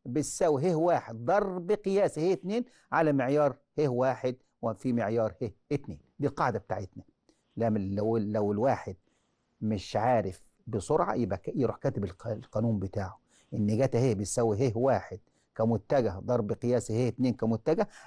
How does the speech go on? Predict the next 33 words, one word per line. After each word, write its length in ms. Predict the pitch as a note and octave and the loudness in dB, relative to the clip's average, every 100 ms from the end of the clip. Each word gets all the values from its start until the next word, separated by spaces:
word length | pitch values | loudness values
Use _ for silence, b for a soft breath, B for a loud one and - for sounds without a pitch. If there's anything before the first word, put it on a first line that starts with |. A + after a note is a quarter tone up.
| - | -2
على 280 | F3 A#3 | 2 4
معيار 300 | G3+ F#3 A3 | 2 2 2
ه 140 | G3+ A3 | 2 2
واحد 260 | A3 G#3+ | 2 0
في 80 | - | -4
معيار 260 | C3+ B2 B2 | -2 -2 -2
ه 140 | A2+ G2+ | -4 -10
اتنين. 200 | G#2 - _ _ _ _ _ _ _ | -12 -20 _ _ _ _ _ _ _
خلاص، 360 | - C3+ A2+ - | -4 -2 -2 -2
أنا 160 | D#3+ | 0
عندي 360 | C#3 D3 A#2 A#2+ | 2 2 0 0
ه 20 | |
واحد 360 | G2+ D3 F#3+ B3 - B B B - | 0 0 0 -4 -8 B B B -2
اللي 200 | A#2+ B2+ | 0 2
هي 80 | B2 | 2
زي 100 | A#2+ | 2
ما 140 | A#2 | 2
قلنا 160 | A#2 G#2+ | 0 -2
اتفقنا 320 | G#2 B2 A2+ | -2 0 0
باتنين 340 | G2 - A#2+ | -2 -2 0
وواحد 340 | G#2+ A2+ - G#2 | 0 -2 -2 -4
وسالب 400 | G2 A2+ G#2 F#2 | -4 -2 -4 -4
اتنين، 380 | G#2 D3 B3+ - B B - | -2 0 0 -4 B B 0
وعندي 320 | C3 D3 A#2 | 4 4 4
هنا 160 | B2 | 4
واحد 300 | A2+ A#2+ A2 | 4 2 0
وواحد 320 | G2 G#2 G2 F#2 | 0 -2 -2 -4
وصفر. 460 | F#2 - - - _ _ | -6 -8 -20 -20 _ _
نضرب 460 | C3+ E3+ B2+ A2+ - | 0 2 2 0 -4
هنا. 120 | G2 - _ _ _ _ _ _ _ _ _ _ _ _ _ _ _ B B B - | -8 -14 _ _ _ _ _ _ _ _ _ _ _ _ _ _ _ B B B -2
لما 180 | B2+ | 2
جينا 200 | C#3+ B3+ | 4 4
ضربنا 460 | G#3+ F3 E3+ F3 E3+ | 4 4 2 0 -4